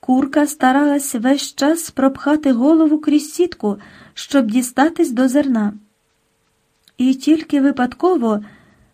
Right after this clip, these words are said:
знайшовшись коло крайнього стовпа сітки, вона оббігла його і допалась до зерна. «Чи не б'юсь я часом у сітку, як та експериментальна курка?»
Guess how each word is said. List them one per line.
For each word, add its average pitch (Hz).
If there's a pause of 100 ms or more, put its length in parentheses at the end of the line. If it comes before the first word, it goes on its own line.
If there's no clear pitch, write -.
знайшовшись 294
коло 294
крайнього 302
стовпа 277
сітки, 269 (600)
вона 269
оббігла 254
його 359 (120)
і 240
допалась 247
до 226
зерна. 233 (920)
«Чи 247
не 247
б'юсь 277
я 262
часом 269
у 247
сітку, 240 (280)
як 247
та 311 (220)
експериментальна 254
курка?» -